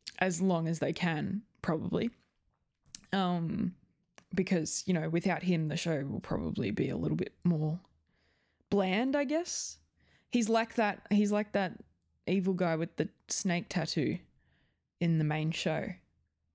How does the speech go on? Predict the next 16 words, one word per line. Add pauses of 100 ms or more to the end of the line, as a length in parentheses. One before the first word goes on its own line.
(120)
Except
he's
not,
like,
a
crazy
murderer. (140)
<laughs>
He's
just (1200)
a
douche.
<laughs> (1600)
But
yeah,
so